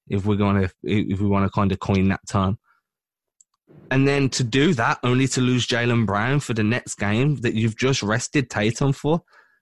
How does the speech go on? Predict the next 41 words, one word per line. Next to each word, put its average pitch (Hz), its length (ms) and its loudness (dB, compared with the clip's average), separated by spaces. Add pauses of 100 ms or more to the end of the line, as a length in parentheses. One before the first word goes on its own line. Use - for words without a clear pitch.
(240)
You've 127 300 0
had, 143 260 0
you've 123 240 0
had 117 240 -2
Hayward 135 640 0
be 123 160 2
out, 120 240 0 (100)
Time 131 360 2
Lord's 127 360 0
out, 120 280 0 (380)
Kemba's 139 520 2
missed 131 320 0
time, 127 420 0
everybody's 160 720 0
missed, 127 380 -2 (100)
like, 113 220 -2 (680)
portions. 151 640 2 (880)
So - 160 0
they 165 140 2
haven't 175 300 2
got - 120 -2
a 135 60 -2
chance 147 300 0
to 139 100 0
build 120 340 0
that - 160 -6
continuity, 110 760 0
to 120 140 -6
get - 180 -4
that - 160 -4
fluidity. 117 480 0
And 127 140 2
they 147 120 2
looked 160 320 0
really 127 400 0
good 120 260 0
when 113 160 0
they 107 140 0
started 104 420 -2
the 101 100 -2
year 107 220 0